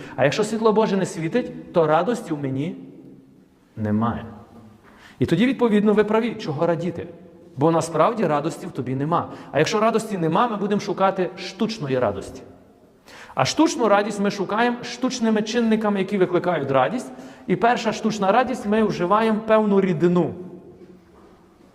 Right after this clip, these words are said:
Знаєте таку рідину? Яку три рази ти вип'єш,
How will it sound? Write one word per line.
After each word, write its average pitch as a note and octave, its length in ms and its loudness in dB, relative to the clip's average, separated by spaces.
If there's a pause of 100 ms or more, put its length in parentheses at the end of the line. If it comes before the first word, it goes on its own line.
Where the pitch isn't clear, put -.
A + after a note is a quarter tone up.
(520)
Знаєте C#3 300 0
таку F#3 160 0
рідину? G#3+ 400 2 (640)
Яку F3 500 2 (120)
три G#3 140 4
рази G3+ 300 4
ти F3 120 0
вип'єш, B3 480 0